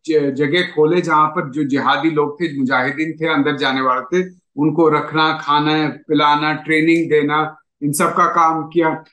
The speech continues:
डॉक्टर गए वहां पे, इजिप्शियन इस्लामिक ब्रदरहुड के इजिप्ट से डॉक्टर गए, बड़े, अ, जो, अ, जो मुजाहिदीन हैं उनको ट्रीटमेंट करते थे। उनमें से एक ऐमन अल जवाहिरी, जो अलकायदा के,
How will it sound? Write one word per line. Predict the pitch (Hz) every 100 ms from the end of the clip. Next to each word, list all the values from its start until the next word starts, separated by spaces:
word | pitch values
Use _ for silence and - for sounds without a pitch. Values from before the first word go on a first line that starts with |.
| _ _ _
डॉक्टर | 123 196 202 208 247 226 - - 185
गए | 160 180 208
वहां | 190 190 185
पे, | 202 196
इजिप्शियन | 190 175 170 - 202 185 160 165
इस्लामिक | 175 170 180 175
ब्रदरहुड | 160 160 160 180 180
के | -
इजिप्ट | 156 160 -
से | 190
डॉक्टर | 160 156 156 190 190 170
गए, | 175 185 185
बड़े, | 139 151 165 156 - -
अ, | 135
जो, | 131 156 160 - _ -
अ, | 135
जो | 143 135 156
मुजाहिदीन | 156 147 151 156 151 160
हैं | 156 165
उनको | 147 156
ट्रीटमेंट | 147 156 165 170 175 165
करते | 160 - 156
थे। | 156
उनमें | 147 135 135
से | 151
एक | 147 147 147 _ _ _ -
ऐमन | 160 170 170
अल | 160
जवाहिरी, | 147 160 185 220 202 113 - _ _ _ 135
जो |
अलकायदा | 135 135 151 147 151
के, | 151 156 147